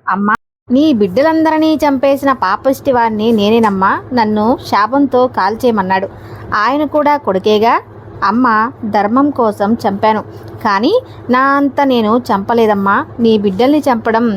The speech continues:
తప్పైతే నన్ను కాల్చేయ్" అని ధర్మరాజు వస్తే ఒక్క మాట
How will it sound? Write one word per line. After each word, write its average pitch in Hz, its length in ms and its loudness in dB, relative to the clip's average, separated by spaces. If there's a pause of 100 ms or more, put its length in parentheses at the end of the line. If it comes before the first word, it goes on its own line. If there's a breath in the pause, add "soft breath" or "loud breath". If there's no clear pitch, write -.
తప్పైతే 254 600 0
నన్ను 208 360 0 (160)
కాల్చేయ్" 214 500 0 (200)
అని 214 260 2 (480 loud breath)
ధర్మరాజు 277 580 2
వస్తే 214 340 0 (480 loud breath)
ఒక్క 214 320 -2 (160)
మాట 202 300 0